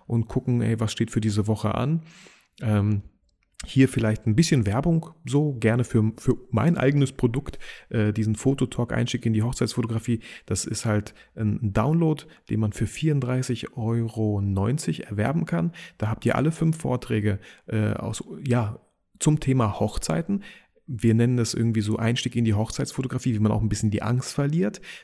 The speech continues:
Wir haben fünf verschiedene Vorträge, fünf verschiedene Hochzeitsfotografen, die von ihren Erfahrungen berichten.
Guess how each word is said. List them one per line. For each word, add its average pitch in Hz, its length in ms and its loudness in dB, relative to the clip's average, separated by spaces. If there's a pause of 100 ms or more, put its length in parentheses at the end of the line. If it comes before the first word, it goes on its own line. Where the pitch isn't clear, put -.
Wir 107 100 -2
haben 107 140 0
fünf 165 300 -2
verschiedene 156 340 -2
Vorträge, 101 560 -4
fünf 196 240 -2
verschiedene 160 320 -2
Hochzeitsfotografen, 104 960 -4 (280)
die 107 60 -4
von 113 180 0
ihren 143 140 0
Erfahrungen 123 560 -2
berichten. 98 540 -2